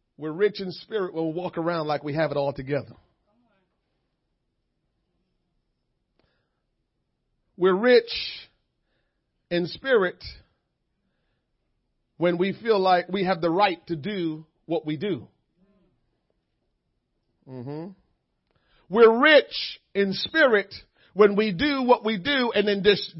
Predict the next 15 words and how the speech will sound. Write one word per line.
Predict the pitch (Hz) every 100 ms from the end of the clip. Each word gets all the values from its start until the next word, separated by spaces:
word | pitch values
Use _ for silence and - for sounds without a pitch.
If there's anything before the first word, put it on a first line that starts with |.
| 117 117
justify | 139 240 - 175 170 127
it. | 110 - _ _ _ _ _ _ _ _ _ _ _ _ _ _ _
So | 247
when | 240 247
you | 285
do | 370 359
something | - 311 277 277 285 247 - _ _ _ _ _ _ _
and | 247 240
it's | 202
not | 294 302 226
right | 254 254 240 - - _ _ _ -
and | 233
you | 240 190
justify | 339 294 262 220 233 220 226
it, | 220